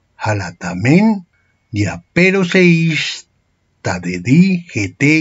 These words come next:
ginetai, Taderia mòrteras posseís? Èsti caipèri tothom recastà paraplesias hiderin hèxeis.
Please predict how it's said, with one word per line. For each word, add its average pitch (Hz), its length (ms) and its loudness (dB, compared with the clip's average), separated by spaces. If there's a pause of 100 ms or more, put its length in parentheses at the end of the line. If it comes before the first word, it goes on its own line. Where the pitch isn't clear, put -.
ginetai, 160 880 2 (640)
Taderia 104 600 0
mòrteras 175 680 4 (100)
posseís? 143 680 0 (1500)
Èsti 131 400 -2 (100)
caipèri 127 540 -2 (100)
tothom 139 400 2
recastà 135 680 -2 (440)
paraplesias 175 960 2
hiderin 107 560 0
hèxeis. 190 920 0